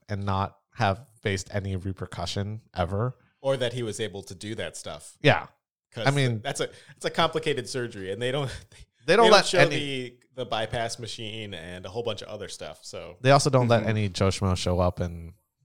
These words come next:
Speaker 1: you know,
Speaker 3: With, eh, w-, with his toilet gloves?
Speaker 1: Yeah. The to- <laughs> Didn't, like, he in the infomercial wash his hands while he had gloves on? I'm pretty sure he did that. And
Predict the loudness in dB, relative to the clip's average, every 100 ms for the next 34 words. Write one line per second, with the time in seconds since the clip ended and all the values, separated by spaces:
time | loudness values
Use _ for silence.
0 | _ -10 -8 -8 -10 _ _ -4 -2 -2
1 | 0 0 0 -2 -2 -2 -2 -4 -2 -2
2 | -2 -2 -4 -4 4 6 6 -2 _ _
3 | _ _ _ -12 -12 2 4 10 10 10
4 | 2 -10 -14 -16 -20 _ _ _ -20 -20
5 | -20 -20 2 4 4 2 4 4 2 4
6 | 4 4 4 4 6 6 6 6 8 8
7 | 8 4 -2 0 2 2 0 -4 -6 4
8 | 6 8 8 4 2 -2 -2 -2 -2 -2
9 | -4 -10 _ _ -10 -6 -4 -2 0 0
10 | 2 0 0 -4 -12 -14 -18 _ -10 -8
11 | -8 -12